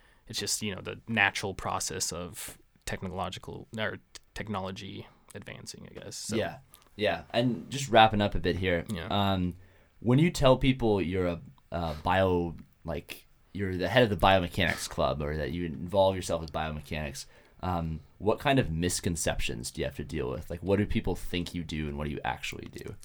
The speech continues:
Speaker 1: Um, that's a good question. I think,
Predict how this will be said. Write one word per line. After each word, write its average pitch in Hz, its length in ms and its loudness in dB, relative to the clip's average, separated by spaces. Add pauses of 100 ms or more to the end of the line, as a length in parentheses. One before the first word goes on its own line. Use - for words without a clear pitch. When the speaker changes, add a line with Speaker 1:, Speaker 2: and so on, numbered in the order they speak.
(760)
Speaker 1:
Um, 127 400 8 (680)
that's 117 140 -6
a 107 40 -4
good 101 160 -6
question. 107 340 -2
I 120 100 8
think, 170 500 6